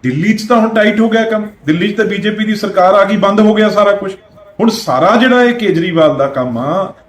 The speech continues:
ਜਿਹੜਾ ਇਹ ਸਾਰਾ ਦੁਨੀਆ ਦਾ ਸਭ ਤੋਂ ਨਸ਼ੇ ਦਾ ਸਮਗਲਰ ਵੱਡਾ ਬਣਿਆ, ਉਹ ਸਾਰਾ ਸਮਾਨ ਆ ਜਿਹੜਾ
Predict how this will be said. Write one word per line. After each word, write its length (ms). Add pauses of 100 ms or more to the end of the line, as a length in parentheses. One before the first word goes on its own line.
(100)
ਜਿਹੜਾ 380
ਇਹ 140
ਸਾਰਾ 400 (320)
ਦੁਨੀਆ 360
ਦਾ 120
ਸਭ 200
ਤੋਂ 160
ਨਸ਼ੇ 360
ਦਾ 120
ਸਮਗਲਰ 460
ਵੱਡਾ 260
ਬਣਿਆ, 500 (380)
ਉਹ 120
ਸਾਰਾ 460
ਸਮਾਨ 420
ਆ 80
ਜਿਹੜਾ 460